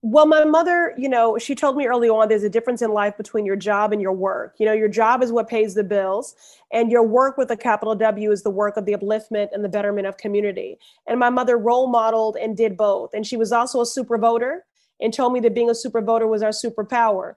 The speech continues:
Um, but certainly, uh, there were many things that destabilized our household, like my father's substance use disorder,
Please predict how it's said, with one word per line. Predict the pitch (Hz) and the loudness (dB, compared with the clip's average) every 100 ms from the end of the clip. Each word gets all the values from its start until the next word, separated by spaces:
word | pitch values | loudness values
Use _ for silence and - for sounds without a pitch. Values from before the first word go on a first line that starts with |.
| _ - _ - | _ -20 _ 0
Um, | 226 226 226 226 | 2 4 4 0
but | 196 254 | -2 -2
certainly, | 339 311 302 269 254 | 2 2 2 -2 0
uh, | 240 226 214 208 | 0 2 2 2
there | 254 | 0
were | 277 269 | 0 -4
many | 254 294 | -4 -4
things | 294 277 240 | -4 -4 -4
that | 233 | -6
destabilized | 233 233 226 220 214 214 | -4 -2 0 0 0 0
our | 214 | -4
household, | 226 202 208 220 214 214 - _ | -2 -4 -2 -2 0 -2 -8 _
like | - 220 226 | -2 -2 0
my | 240 233 233 | -2 0 0
father's | 220 220 220 | 0 0 -2
substance | 226 208 226 214 | -2 -4 -6 -8
use | 226 | -8
disorder, | - 220 214 208 208 208 208 | -8 -8 -4 -2 -2 -4 -6